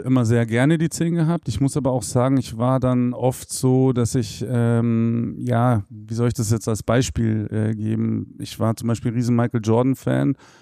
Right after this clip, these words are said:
aber alle haben von Michael Jordan geredet, deswegen hab ich auch sehr auf Scottie Pippen geachtet. Früher wollten alle die zehn, deswegen war ich auch sehr mit der acht zufrieden, muss ich sagen. Aber die war dann oft vergeben und die Vereine wollten mir auch wirklich oft immer die zehn geben, weil ich halt der Spielertyp war.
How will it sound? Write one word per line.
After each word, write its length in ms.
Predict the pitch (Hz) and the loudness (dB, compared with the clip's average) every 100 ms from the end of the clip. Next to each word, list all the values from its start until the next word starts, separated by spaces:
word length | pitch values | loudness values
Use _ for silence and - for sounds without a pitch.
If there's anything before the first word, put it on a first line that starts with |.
| _ _ _ - | _ _ _ -10
aber 220 | 110 113 | -2 0
alle 160 | 123 135 | 2 2
haben 100 | 131 | 2
von 160 | 127 | 2
Michael 220 | 120 117 107 | 2 0 2
Jordan 260 | 120 131 | 2 2
geredet, 280 | 131 127 123 | 2 0 0
deswegen 240 | 113 120 | 0 2
hab 100 | 113 | 2
ich 80 | 117 | 2
auch 120 | 113 | 0
sehr 180 | 101 120 | 2 0
auf 80 | 117 | 0
Scottie 260 | - 110 107 | -2 -4 0
Pippen 300 | 135 - 113 | -2 2 0
geachtet. 400 | 101 101 101 - | 0 -2 -6 -4
Früher 240 | - 113 | 0 2
wollten 240 | 113 107 | 2 0
alle 200 | 101 120 | -2 -2
die 140 | 107 113 | 0 -4
zehn, 520 | - - 120 139 139 | -4 0 2 4 2
deswegen 480 | 117 110 113 113 110 | 0 -2 -2 -2 0
war 160 | 110 117 | 0 0
ich 100 | - | 0
auch 120 | 113 | -4
sehr 360 | - - 120 | -4 0 2
mit 160 | 120 123 | 2 2
der 140 | 101 | 0
acht 200 | 117 - | -2 -6
zufrieden, 440 | - 101 - 104 107 | -10 -8 -2 -2 0
muss 140 | 101 | -2
ich 100 | 104 | -2
sagen. 340 | - 107 117 127 - - _ - | -2 -2 -2 -4 -10 -20 _ -2
Aber 140 | 104 | 0
die 160 | 104 104 | 2 0
war 100 | 110 | 2
dann 160 | 113 | 2
oft 160 | 85 98 | 0 -2
vergeben 560 | - 104 117 131 131 | -2 0 0 2 2
und 520 | 127 110 113 - - - | 2 2 0 -4 -14 -10
die 60 | |
Vereine 460 | 104 104 113 127 110 | -4 -2 0 2 2
wollten 240 | 110 101 | 0 0
mir 120 | 110 | 0
auch 140 | 101 104 | 0 0
wirklich 280 | 110 104 98 | -4 -2 -2
oft 180 | 110 | -2
immer 160 | 104 107 | 0 0
die 140 | 107 | -2
zehn 340 | - - 110 110 | -4 0 0 2
geben, 300 | 107 120 117 | 0 0 0
weil 100 | 110 | -2
ich 100 | 104 | -2
halt 120 | 107 | -2
der 60 | - | -4
Spielertyp 500 | - 123 131 117 - | -2 0 0 -2 -2
war. 200 | 107 | -2